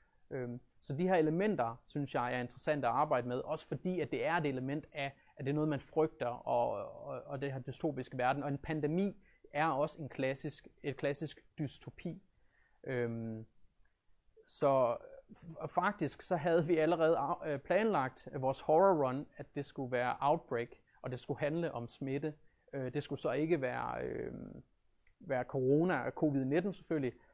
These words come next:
Det skulle være det her dark matter, der kom ud af den her portal. Og der ville vi køre meget på det her med, at man skulle undgå at blive smittet, og man skulle få noget sygdom,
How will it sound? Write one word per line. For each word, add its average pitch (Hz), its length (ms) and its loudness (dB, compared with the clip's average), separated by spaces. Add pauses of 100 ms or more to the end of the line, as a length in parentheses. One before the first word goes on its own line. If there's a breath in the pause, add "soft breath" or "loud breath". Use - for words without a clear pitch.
(240)
Det 156 100 4
skulle 143 140 -2
være 123 100 2
det 139 120 2
her 143 100 2
dark 135 360 -2
matter, 131 280 0
der 127 120 0
kom 131 240 -4
ud 147 180 -2 (100)
af 131 100 -6
den 139 160 -8
her 131 100 -10
portal. 127 580 0 (360)
Og 131 120 -6
der 156 80 8
ville 131 160 2
vi 123 60 -4
køre 151 240 2
meget 139 280 2
på 139 60 -4
det 127 100 0
her 127 80 -2
med, 120 360 2 (260)
at 127 140 -4
man 120 120 -4
skulle - 160 -2
undgå 135 240 -2
at 117 80 0
blive 127 120 -6
smittet, 135 380 -2
og 120 60 0
man 117 120 -6
skulle - 160 -12
få - 60 -6
noget 117 160 -6
sygdom, 147 440 -2